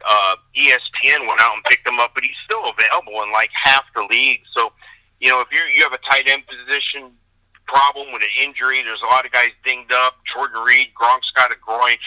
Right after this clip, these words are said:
I think those guys will be a go, but, you know, let's not forget a Greg Olsen situation. There's a lot of, there's a lot of injuries. The tight end, Tyler Eifert. So, I mean, you could run out and get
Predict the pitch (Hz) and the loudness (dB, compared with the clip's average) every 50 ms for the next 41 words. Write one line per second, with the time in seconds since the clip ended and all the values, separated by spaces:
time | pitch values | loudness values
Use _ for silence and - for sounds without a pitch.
0 | - - - - 110 110 131 135 131 - 135 127 127 120 - - 127 127 127 123 | -16 -14 -10 -6 -4 0 0 0 0 0 -2 -4 -4 -2 0 2 4 4 4 2
1 | - - 117 - - 120 117 113 110 107 - - 110 117 127 139 - 120 113 107 | -2 -8 -10 -10 -8 -6 -4 -4 -4 -4 -4 -2 0 2 2 2 2 0 -4 -6
2 | - 107 113 110 107 - _ _ _ _ _ _ - 123 123 120 135 131 - 151 | -2 -2 0 0 -2 -4 _ _ _ _ _ _ -4 -2 -2 -2 -2 -2 0 2
3 | 143 135 - - 123 123 135 139 131 120 - - - 127 127 127 - - 120 123 | 2 2 2 0 -2 0 0 0 -2 -2 -6 -6 -4 -4 -4 -4 -6 -10 -12 -12
4 | 123 - - 127 131 127 - - 135 131 - - 113 117 127 127 127 - - 131 | -12 -12 -14 -14 -14 -12 -10 -8 -8 -8 -10 -10 -8 -6 -4 -4 -4 -6 -8 -8
5 | 131 131 127 131 127 117 123 127 131 131 127 113 - - - - _ - 135 127 | -8 -8 -8 -6 -6 -2 2 2 2 2 0 -4 -8 -12 -20 -20 _ -12 -8 -6
6 | 127 127 131 135 135 127 120 120 127 135 135 123 123 120 120 117 120 110 - - | -4 0 0 0 0 0 0 -2 -2 -2 -2 -4 -2 -2 -2 -4 -4 -6 -2 2
7 | 131 131 127 127 127 120 - - - 120 123 123 117 117 - 107 117 123 131 - | 2 4 4 4 2 0 -2 -2 0 2 2 2 2 2 2 2 2 2 0 -2
8 | - 131 127 127 - - - - 131 123 123 123 127 120 - _ - - - _ | -2 -2 -2 -2 -2 -6 -8 -4 -2 -2 -2 -2 -4 -6 -6 _ -20 -20 -20 _
9 | - - 147 - 156 143 123 123 120 120 117 120 120 107 110 101 - 127 135 151 | -16 -14 -12 -8 -6 -2 0 2 2 4 4 2 2 0 -4 -4 0 2 4 4
10 | 143 | 2